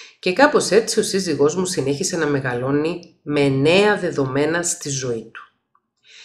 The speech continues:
Με μια μητέρα που του μετέδιδε καθημερινά άγχος.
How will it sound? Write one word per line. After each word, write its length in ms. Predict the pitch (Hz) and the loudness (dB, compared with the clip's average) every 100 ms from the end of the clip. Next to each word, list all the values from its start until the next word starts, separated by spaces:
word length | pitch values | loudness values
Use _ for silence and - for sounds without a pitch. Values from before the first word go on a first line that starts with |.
| - _ | -20 _
Με 120 | 147 | 0
μια 260 | 147 196 | 4 4
μητέρα 440 | 233 202 175 180 208 | 4 4 4 4 2
που 100 | 190 | 0
του 140 | 160 | -2
μετέδιδε 580 | 143 139 143 170 185 196 | 0 2 4 4 4 0
καθημερινά 880 | 196 151 - 131 131 131 151 175 - | 0 -4 -2 -4 -2 -2 0 0 -2
άγχος. 800 | 160 147 139 - - - - - | -2 -2 -4 -12 -16 -14 -16 -20